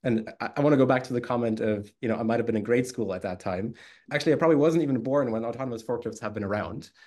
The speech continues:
And they've been around for a really long time. When I was at, at B M W, they had autonomous tuggers driving around in the factory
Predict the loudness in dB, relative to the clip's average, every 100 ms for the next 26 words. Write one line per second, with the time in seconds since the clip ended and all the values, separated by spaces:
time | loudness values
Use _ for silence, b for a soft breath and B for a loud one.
0 | b b -4 2 2 2 -2 0 2 4
1 | 4 4 4 2 4 4 2 0 -2 -4
2 | -6 -8 -2 0 0 -2 -4 -8 -10 -10
3 | -2 0 2 2 2 2 0 -2 -4 -6
4 | -10 -10 -8 -4 -2 -2 -2 -2 -2 -4
5 | -2 -2 0 0 0 0 -4 -6 -6 -4
6 | -4 -4 -4 -4 -6